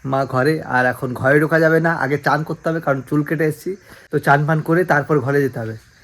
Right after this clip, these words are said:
এটা একটা আমাদের বাড়ির রুলস, চুল কাটার পরে ঘরে যাওয়া যাবে না, বাইরে দিয়ে চান পান করতে হবে, চান করে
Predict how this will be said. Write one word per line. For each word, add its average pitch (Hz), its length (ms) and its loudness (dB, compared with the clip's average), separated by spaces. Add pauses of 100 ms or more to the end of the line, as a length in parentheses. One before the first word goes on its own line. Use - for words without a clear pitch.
(140)
এটা 143 180 4
একটা 151 180 2
আমাদের 160 240 6
বাড়ির 170 220 6
রুলস, 170 240 6 (920)
চুল 190 140 2
কাটার 196 260 4
পরে 208 200 6
ঘরে 170 260 6
যাওয়া 160 180 6
যাবে 127 180 0
না, 117 160 -8
বাইরে 139 300 0
দিয়ে 175 160 4
চান 151 300 0
পান 175 160 0
করতে 180 260 0
হবে, 214 180 4 (480)
চান 170 240 4
করে 226 420 6